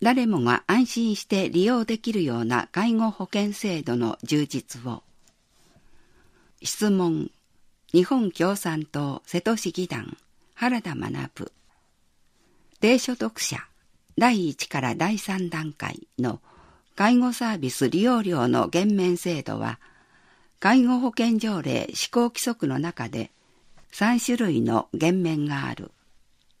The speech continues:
一、災害。二、主な生計者の死亡。三、収入の減少などである。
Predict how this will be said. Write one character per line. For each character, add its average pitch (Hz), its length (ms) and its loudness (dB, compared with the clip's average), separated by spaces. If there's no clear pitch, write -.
一、 147 380 0
災 220 320 2
害。 180 420 -4
二、 170 240 8
主 240 220 6
な 214 140 2
生 247 260 0
計 202 240 -4
者 127 180 -6
の 120 140 0
死 123 180 -4
亡。 151 380 -8
三、 165 380 0
収 240 280 6
入 233 260 6
の 220 180 2
減 220 220 2
少 208 320 -2
な 190 160 -2
ど 127 120 -6
で 127 180 -8
あ - 100 -10
る。 - 180 -16